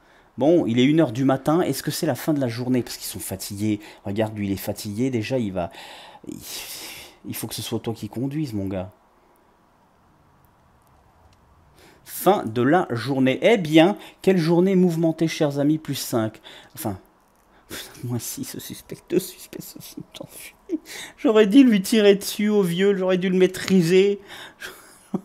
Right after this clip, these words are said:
Oh là là. Bon, bah, chers amis, chers amis,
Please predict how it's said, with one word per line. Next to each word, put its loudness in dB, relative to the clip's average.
Oh 4
là 4
là. 0
Bon, 0
bah, 0
chers 0
amis, -2
chers 2
amis, 2